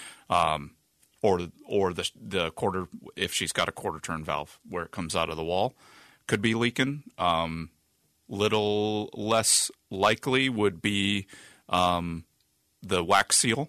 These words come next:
where the toilet sits down on top of the drain has actually failed. And when it's,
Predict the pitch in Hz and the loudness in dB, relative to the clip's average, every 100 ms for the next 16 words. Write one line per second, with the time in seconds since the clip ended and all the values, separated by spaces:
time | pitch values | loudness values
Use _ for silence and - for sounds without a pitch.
0 | - - 98 92 - 98 98 - 104 - | -10 -4 -2 -2 0 0 0 0 0 0
1 | - 98 95 90 92 90 90 87 78 87 | 0 0 0 -2 0 -2 -2 -8 -4 -4
2 | 98 139 _ _ _ 92 85 95 82 - | -4 -8 _ _ _ -4 -2 -2 -2 -4
3 | 92 82 - _ _ - 92 113 151 _ | -4 -6 -10 _ _ 0 0 0 -4 _
4 | - - _ - 92 90 82 82 - _ | -20 -20 _ -6 -4 -4 -6 -10 -14 _
5 | _ _ _ - 92 90 85 - | _ _ _ -14 -10 -10 -10 -14